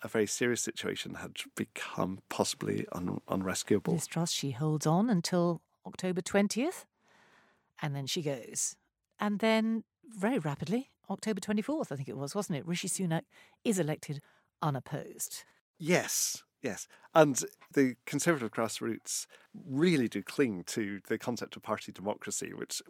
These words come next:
Speaker 1: is a relatively new thing. And the sense of their leader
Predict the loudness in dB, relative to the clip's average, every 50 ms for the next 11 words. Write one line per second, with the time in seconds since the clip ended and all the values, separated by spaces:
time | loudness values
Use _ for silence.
0 | -14 -6 -4 -2 0 2 6 6 8 8 6 6 4 4 4 4 4 4 2 2
1 | 0 -2 -2 0 0 0 0 -2 -10 -16 -20 -20 -20 -20 -20 -20 _ _ _ _
2 | 2 4 4 4 4 4 2 0 -4 -4 -8 -8 _ _ _ _ _ -2 -2 0
3 | 0 0 0 0 0 -2 -4 -4 -4 -6 -8 _ _ 0 2 2 2 0 -4 -14
4 | -20 _ _ _ -16 -14 0 4 6 8 8 8 6 4 2 2 2 2 0 0
5 | 0 -2